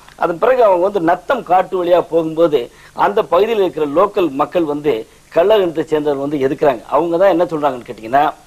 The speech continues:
அவங்க தான் வானம் பொழிகிறது, பூமி விளைகிறதுன்னு சொன்னது.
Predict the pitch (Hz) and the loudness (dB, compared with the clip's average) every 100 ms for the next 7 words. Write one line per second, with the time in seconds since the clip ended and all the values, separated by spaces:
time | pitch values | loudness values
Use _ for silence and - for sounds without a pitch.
0 | - - 143 208 226 233 196 170 226 226 | -20 -2 0 2 2 2 4 2 2 0
1 | 190 185 185 196 165 208 190 175 170 160 | -2 -2 0 -2 -2 -2 0 0 2 0
2 | 160 143 147 135 220 | -2 -4 -4 -4 -6